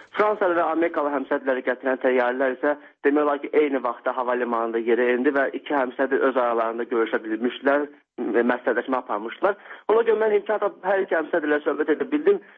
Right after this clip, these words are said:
E, birinci Matthew Bryce, Amerikalı həmsədr bildirdi ki, onlar bu dəfə danışmağa yox, dinləməyə gəliblər. Çünki onlar bir ay yarım bundan əvvəl Madriddə mi-, Azərbaycan və Ermənistan xarici işlər nazirlərinə öz təkliflərini təqdim ediblər. O bunu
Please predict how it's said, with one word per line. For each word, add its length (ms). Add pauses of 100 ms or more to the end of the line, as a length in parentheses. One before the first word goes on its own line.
(120)
E, 60 (240)
birinci 320
Matthew 320
Bryce, 280
Amerikalı 520
həmsədr 400
bildirdi 320
ki, 140
onlar 180 (300)
bu 100
dəfə 240
danışmağa 560
yox, 260 (140)
dinləməyə 540
gəliblər. 420
Çünki 220
onlar 260 (420)
bir 160
ay 160
yarım 220
bundan 260
əvvəl 320
Madriddə 460 (180)
mi-, 300 (180)
Azərbaycan 460
və 80
Ermənistan 420
xarici 240
işlər 220
nazirlərinə 560 (760)
öz 220
təkliflərini 560
təqdim 320
ediblər. 340
O 200
bunu 180